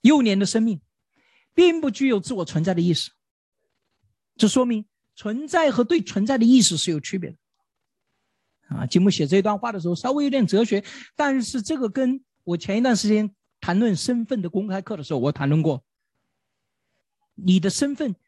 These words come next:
和你对身份的意识、认知是有区别的。你是这个身份，不代表你现在有这种对身份的认知。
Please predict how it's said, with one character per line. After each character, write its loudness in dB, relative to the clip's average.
和 -6
你 -2
对 0
身 -2
份 -4
的 0
意 -2
识、 -10
认 0
知 -8
是 -4
有 2
区 -2
别 -8
的。 -20
你 4
是 -8
这 -2
个 -6
身 -8
份， -6
不 4
代 -4
表 2
你 2
现 -4
在 2
有 4
这 -6
种 2
对 4
身 0
份 -2
的 2
认 2
知。 -12